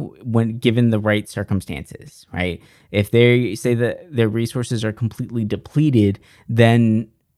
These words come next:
it's kind of okay to do so, which I think is kind of nuts, honestly.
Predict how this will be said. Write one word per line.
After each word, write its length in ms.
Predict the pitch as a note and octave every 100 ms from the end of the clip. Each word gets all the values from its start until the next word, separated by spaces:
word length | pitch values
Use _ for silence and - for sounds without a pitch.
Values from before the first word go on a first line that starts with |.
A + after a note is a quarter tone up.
| _ A2+
it's 320 | A2 - - _ _
kind 240 | - B2 A2
of 100 | G#2 -
okay 440 | G#2 - A2 A2+
to 140 | A2+
do 300 | F#2 - G#2 C3
so, 420 | - G3+ C4+ C#4+ _ _ _ _ _ _ _
which 300 | G#2+ G#2+ - -
I 60 | A2
think 200 | G#2 G2
is 100 | F2
kind 200 | - F2+
of 60 |
nuts, 480 | F2 C#2 - - - _
honestly. 540 | - - - - -